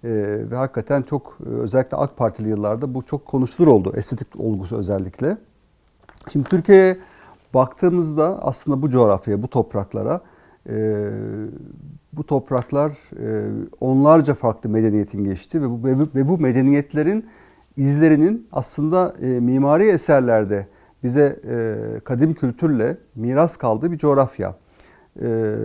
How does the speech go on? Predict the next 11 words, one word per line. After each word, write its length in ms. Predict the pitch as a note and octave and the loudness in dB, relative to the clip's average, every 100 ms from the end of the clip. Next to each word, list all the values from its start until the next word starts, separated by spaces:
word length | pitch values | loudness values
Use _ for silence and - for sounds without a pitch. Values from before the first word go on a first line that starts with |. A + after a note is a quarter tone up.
| A2+ - - - | -8 -10 -14 -2
belki 360 | D#3+ G3 F#3 | 2 2 2
Cumhuriyeti 680 | D3 D3+ F3 F3 F#3+ D#3 A#2 | 2 6 6 6 4 0 0
milat 380 | - B2 A#2+ A2+ | -4 -2 0 0
almak 320 | A2+ G#2+ G#2 | 0 -2 -4
gerekir 300 | - A#2 B2 | -4 -4 0
ama 280 | D#3+ A2+ G#2+ | 0 0 -2
Cumhuriyet 340 | A#2 C3+ D3+ D3+ | 0 2 2 2
öncesi 380 | C3+ C3 - | -2 -2 -2
ve 100 | D3 | -2
sonrası 720 | B2+ - B2+ A#2 F#2 - G#2+ D#3+ - _ _ _ | -2 0 2 2 -2 -6 -6 -6 -10 _ _ _
sizler 540 | - - F#3+ D#3 D3 | -14 -4 -2 4 2